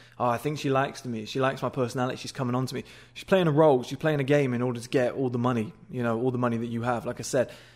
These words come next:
she's playing a game of hot girl, wants money. It's, it's, you're just playing right into her hands. It's so easy. Um, the second one is stuff like OnlyFans. So and we'll go through them all, and then I'll wrap it up at the end, and I'll show you what I mean. So we've got stuff like OnlyFans, where girls are creating these accounts, and then,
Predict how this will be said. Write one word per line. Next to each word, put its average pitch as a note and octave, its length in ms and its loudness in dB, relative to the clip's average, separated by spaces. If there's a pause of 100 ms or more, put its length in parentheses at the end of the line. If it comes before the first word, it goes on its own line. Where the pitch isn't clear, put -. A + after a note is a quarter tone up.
she's - 220 -8
playing D#3 320 0
a C#3+ 40 2
game B2 340 2
of G#2+ 100 -2
hot - 340 -2
girl, A2+ 400 0 (240)
wants C3+ 380 0
money. A2 420 0 (1000)
It's, C3 260 -10
it's, D#3+ 240 -12
you're F3+ 240 -2
just D#3 140 -2
playing D#3 200 2
right C#3+ 160 4
into C3+ 200 0
her A#2+ 100 4
hands. C3 320 2
It's A#2 100 -6
so C#3+ 280 4
easy. C#3+ 360 0 (480)
Um, C#3+ 420 6
the C#3+ 100 6
second D3+ 460 2
one C#3+ 240 6
is C3 160 -2
stuff C#3+ 260 0
like B2 140 4
OnlyFans. C3 800 2
So B2 440 2 (960)
and C#3 100 4
we'll D3+ 80 8
go F3+ 160 10
through E3+ 200 4
them D3+ 120 6
all, C3 120 6
and B2+ 100 2
then C3 80 4
I'll B2 80 4
wrap B2 280 2
it C#3 60 2
up B2 160 2
at B2 60 -2
the B2 80 2
end, A#2 80 2
and A2+ 80 0
I'll A2 80 0
show C#3 140 -4
you B2 120 2
what A#2+ 140 2
I A#2 60 -2
mean. A2+ 260 0
So C#3 160 0
we've B2+ 100 2
got C#3+ 160 2
stuff C#3+ 220 2
like C3+ 160 4
OnlyFans, C3 640 2
where B2 120 0
girls B2+ 300 2
are B2 40 -2
creating B2+ 360 -2
these B2 160 -2
accounts, B2+ 540 -4
and B2+ 160 0
then, B2 240 2